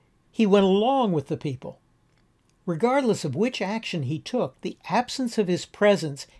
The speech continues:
hereafter causes me to think Hur died for his disobedience that day, either by the sword or due to the plague. Remember,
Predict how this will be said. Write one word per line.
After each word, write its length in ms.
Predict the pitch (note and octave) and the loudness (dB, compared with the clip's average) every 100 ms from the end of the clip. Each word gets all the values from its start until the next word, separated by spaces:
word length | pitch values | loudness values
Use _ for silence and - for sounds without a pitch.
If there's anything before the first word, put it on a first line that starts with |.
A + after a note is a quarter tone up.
| _ | _
hereafter 800 | - G3+ F#3 F3+ F#3 F#3 C3+ A#2 _ - - _ | 0 2 4 4 2 -2 -10 -14 _ -20 -20 _
causes 460 | - G#3+ C4 C4+ A#3+ | 2 4 4 0 0
me 160 | B3 | 0
to 80 | G3+ | 0
think 360 | - G3 F3+ - _ _ - | 0 -2 -2 -8 _ _ -4
Hur 200 | A#3+ B3+ | 2 2
died 580 | E3+ D3 G3 A#3+ D3+ D#3 | 2 2 2 2 -2 -4
for 480 | - F3+ F3+ F3+ F#3 | -6 0 4 4 2
his 400 | - F#3+ F3+ A#2+ - _ | 0 2 0 -2 -14 _
disobedience 800 | G#3 G#3 F#3 B2+ G#3+ B3 D3+ C3 | 0 2 0 0 0 0 -6 -4
that 220 | F3+ F#3 | -2 -2
day, 360 | F3 A#3 E3 - _ _ _ _ _ _ F3+ | 0 -2 -4 -12 _ _ _ _ _ _ 2
either 240 | F3 D3+ | 2 4
by 160 | C#3+ C#3 | 0 -2
the 100 | B2 | -4
sword 600 | - B3+ C4 B2+ F3+ - _ _ _ _ _ | 0 2 2 0 -6 -16 _ _ _ _ _
or 460 | G#3+ B3 D#3+ B2 - _ _ _ _ _ | 4 6 4 2 -10 _ _ _ _ _
due 160 | F#3+ D#3+ | 2 2
to 80 | C3+ | 0
the 100 | B2+ | -6
plague. 480 | - A#3 B2+ - _ _ _ _ _ _ _ _ _ _ _ _ _ _ G#3 | -2 -2 -2 -8 _ _ _ _ _ _ _ _ _ _ _ _ _ _ 2
Remember, 520 | G3+ G#3+ G3+ A#2+ | 4 4 2 -2